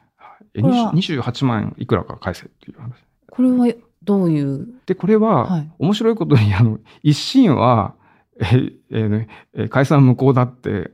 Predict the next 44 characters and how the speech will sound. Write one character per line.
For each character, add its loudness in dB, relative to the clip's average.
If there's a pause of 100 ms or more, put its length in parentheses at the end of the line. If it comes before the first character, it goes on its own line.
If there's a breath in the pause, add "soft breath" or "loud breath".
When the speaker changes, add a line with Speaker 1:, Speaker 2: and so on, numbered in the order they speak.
Speaker 2:
え -8
ー、 -14
そ -8
う -4
な -2
ん -6
で -10
す -20
ね。 -6
Speaker 1:
た 0
だ、 -2
そ -8
れ -2
は、 -4
あ -4
の、 0
七 4
条 2
が 4
い、 -8
え -4
ー、 -8
違 -12
憲 2
だ -2
か -2
ら -4
っ -10
て -12
い -
う -8
話 -6
じ -6
ゃ -2
な -4
く -12
て、 -4 (300 soft breath)
あ -6
の、 -4
内 2
閣 -6
と -4
助 -2
言 0